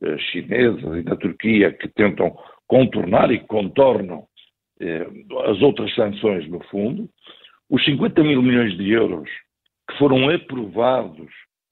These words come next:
e foram aprovados por unanimidade, para apoiarmos a Ucrânia em termos do seu funcionamento, e é algo que não vai chegar, e, e fica dependente muito também da ajuda aos Estados Unidos.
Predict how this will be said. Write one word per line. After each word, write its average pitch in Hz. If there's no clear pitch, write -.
e 104
foram 135
aprovados 117
por 120
unanimidade, 123
para 101
apoiarmos 104
a 98
Ucrânia 107
em 123
termos 139
do 113
seu 117
funcionamento, 98
e 98
é -
algo 92
que -
não 95
vai 82
chegar, 78
e, 78
e 85
fica 110
dependente 107
muito 104
também 92
da 90
ajuda 95
aos 90
Estados 85
Unidos. 78